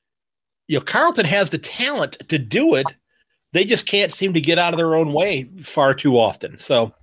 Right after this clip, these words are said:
you know, we'll see what, we'll see what goes on with this, you know, with them going forward into, into next year.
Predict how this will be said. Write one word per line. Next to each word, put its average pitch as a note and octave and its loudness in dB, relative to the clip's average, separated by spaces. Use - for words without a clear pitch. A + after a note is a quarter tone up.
you C3 -4
know, B2+ 2
we'll D#3 2
see - 0
what, E3+ 2
we'll E3 0
see G3 2
what E3 2
goes D#3 2
on D3+ 2
with C#3+ -2
this, C3 0
you C#3+ -2
know, A#2+ 2
with B2 -2
them C3+ 2
going C3+ 4
forward C3+ 2
into, A#2+ 2
into D#3+ 4
next C#3 0
year. B2+ 2